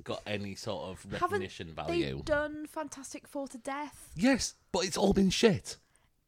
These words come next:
Speaker 2: Isn't it gonna be shit again?
Speaker 1: I actually don't mind the original two.
Speaker 2: I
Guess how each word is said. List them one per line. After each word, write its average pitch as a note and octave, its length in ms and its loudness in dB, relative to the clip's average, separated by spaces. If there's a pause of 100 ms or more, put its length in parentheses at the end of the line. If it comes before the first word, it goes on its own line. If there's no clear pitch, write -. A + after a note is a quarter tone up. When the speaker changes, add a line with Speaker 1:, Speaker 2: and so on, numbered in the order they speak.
(140)
Speaker 2:
Isn't E4 220 -2
it - 140 -6
gonna E4 140 -6
be D#4 100 -6
shit - 200 -8
again? D#4 460 -10
Speaker 1:
I E3 200 6
actually A#2 260 -2
don't G#2 240 2
mind F2+ 360 -2
the F#2 120 -4
original F2 560 -6
two. D2+ 500 -8
Speaker 2:
I C#5+ 200 2